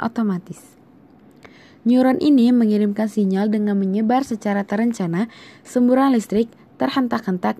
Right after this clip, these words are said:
yang membentuk bunyi yang jelas, yang timbul dari gelombang kegiatan neuron yang terkoordinasi, di mana gelombang itu sebenarnya sedang mengubah bentuk otak dan membentuk sirkuit otak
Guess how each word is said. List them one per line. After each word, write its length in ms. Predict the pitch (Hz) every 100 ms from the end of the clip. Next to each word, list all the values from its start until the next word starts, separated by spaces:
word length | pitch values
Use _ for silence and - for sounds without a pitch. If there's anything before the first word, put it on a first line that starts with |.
| -
yang 240 | 254 269
membentuk 400 | 240 208 208 214 202
bunyi 320 | 226 254 254
yang 80 | 208
jelas, 400 | 180 170 165 - - - - -
yang 160 | 262 269
timbul 320 | 233 214 247
dari 240 | 226 190
gelombang 480 | 185 196 220 247 269
kegiatan 400 | 233 202 196 196 190
neuron 320 | 175 190 226
yang 80 | 214
terkoordinasi, 880 | 208 - 240 220 208 170 165 170 - - - -
di 160 | 220
mana 400 | 240 277 240 190
gelombang 400 | 202 202 196 196
itu 240 | - 180 233
sebenarnya 560 | 233 220 202 185 226
sedang 320 | 226 202 202 190
mengubah 320 | 196 214 269
bentuk 320 | 247 226 -
otak 320 | 175 - 196
dan 240 | - 196 202
membentuk 400 | 220 254 269 269
sirkuit 400 | 220 196 202 -
otak 320 | 165 208